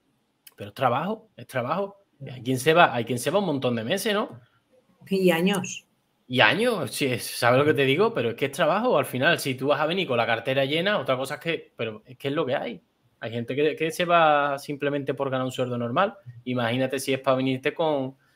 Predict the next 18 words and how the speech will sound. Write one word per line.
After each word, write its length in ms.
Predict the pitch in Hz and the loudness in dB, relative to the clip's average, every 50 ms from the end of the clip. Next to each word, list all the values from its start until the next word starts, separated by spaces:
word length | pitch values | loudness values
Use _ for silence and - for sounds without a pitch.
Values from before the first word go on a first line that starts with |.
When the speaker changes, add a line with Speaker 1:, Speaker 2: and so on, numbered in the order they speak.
| _ _ _ _ _ _ | _ _ _ _ _ _
Speaker 1:
en 360 | - 113 117 117 117 113 - _ - | -8 -6 -6 -6 -6 -8 -10 _ -2
tres 180 | - 123 120 | 0 0 0
mil 180 | 117 120 127 131 | 0 0 2 2
euros 240 | 131 131 131 127 123 | 2 2 2 -2 -4
semana, 500 | - 117 110 175 214 226 190 123 - - | -6 -2 0 0 0 0 -2 -4 -6 -6
que 200 | - 127 123 123 123 | -4 0 0 0 0
es 60 | 123 | 0
el 120 | 131 127 | -2 -2
caché 240 | 127 123 117 - 131 | -2 -2 -2 -2 -2
que 80 | 113 123 | 0 0
ella 160 | 120 117 110 | 2 2 0
tiene, 260 | 123 165 196 202 156 - | 0 0 0 0 -2 -2
tres 140 | - 117 113 | -2 -4 -2
mil, 220 | 120 147 185 185 | -2 -2 -2 -2
cinco 220 | 160 165 151 - 147 | -4 -6 -6 -4 -2
mil 140 | 147 143 | 0 2
euros 220 | 147 147 147 147 135 | 2 2 2 0 -2
semana. 360 | - 139 123 110 104 101 - | -2 -2 -2 -4 -4 -6 -10